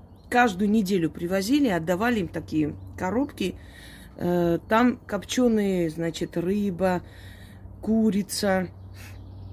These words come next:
там сладости, колбаса, много чего, хлеб.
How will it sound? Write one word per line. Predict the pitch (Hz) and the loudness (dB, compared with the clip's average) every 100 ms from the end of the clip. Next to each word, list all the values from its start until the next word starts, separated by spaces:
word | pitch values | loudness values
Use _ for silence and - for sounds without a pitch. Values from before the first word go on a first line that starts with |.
| - - - - - - - | -14 -12 -12 -12 -14 -12 -6
там | 180 175 | -4 -2
сладости, | - 202 220 233 233 190 202 - 208 | 0 4 6 8 6 4 -2 -2 -6
колбаса, | - 220 190 214 226 - 185 214 | -2 -2 0 0 0 0 2 2
много | 202 196 254 185 | 2 4 4 2
чего, | 165 156 151 | -2 -4 -6
хлеб. | - - 196 247 233 | -8 -2 2 4 4